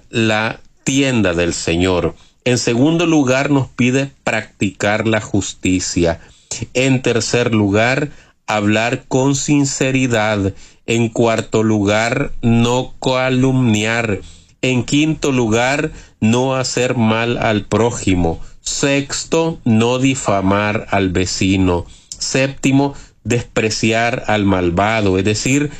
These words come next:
no asociarse con él. Octavo, honrar a los que temen al Señor, es decir, aunar esfuerzos con ellos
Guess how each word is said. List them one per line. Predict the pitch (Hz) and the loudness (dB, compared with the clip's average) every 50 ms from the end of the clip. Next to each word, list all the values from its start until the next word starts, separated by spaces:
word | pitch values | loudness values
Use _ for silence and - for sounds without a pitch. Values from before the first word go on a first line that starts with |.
| - - - | -18 -10 -2
no | - 110 113 123 131 143 151 | 0 2 2 2 2 2 0
asociarse | 151 143 139 - 147 120 - - 143 131 131 135 147 147 139 - - 104 78 - | 0 -2 -2 -2 -2 -2 -2 -2 -2 0 0 0 0 -2 -4 -4 -4 -4 -4 -2
con | - 82 82 90 | -2 0 0 2
él. | 98 101 98 92 82 - - - - - _ _ _ | 0 2 0 0 -2 -2 -6 -10 -20 -20 _ _ _
Octavo, | - 98 95 - - - - 104 107 113 110 113 113 113 110 - - - _ _ _ | -2 -2 -2 -2 -6 -4 -2 0 0 2 2 2 0 0 -2 -8 -20 -20 _ _ _
honrar | - 120 123 127 123 113 117 120 123 123 131 139 143 165 - - | 0 0 2 2 2 0 0 0 0 0 0 0 -2 -2 -2 -2
a | 117 117 | -2 0
los | 117 117 117 - - | 2 0 0 -2 -4
que | - - 110 | -4 -4 -4
temen | 98 - - 123 131 131 117 104 95 92 | -2 -2 -2 -2 0 2 2 2 2 0
al | 92 90 | 0 0
Señor, | 87 - - 113 104 104 104 107 110 113 110 113 - - | -2 -2 -2 0 2 2 4 2 2 2 0 0 0 0
es | 117 107 101 | 0 0 0
decir, | 107 101 - - - 135 139 151 151 165 165 - - - - - - - | 0 -2 -2 -2 0 0 2 2 0 -2 -4 -8 -14 -20 -20 -20 -12 -4
aunar | - 131 131 131 131 127 127 127 135 151 170 | -2 0 2 2 2 2 2 2 2 2 0
esfuerzos | 156 139 - - - 139 143 156 170 160 - - 156 151 143 - - | 0 0 -2 0 0 2 2 2 0 -2 -2 0 -2 -2 -2 -4 -2
con | - 110 104 107 117 | -2 0 2 2 2
ellos | 127 139 151 156 160 170 180 160 - - | 2 2 0 0 0 0 -2 -2 -2 -6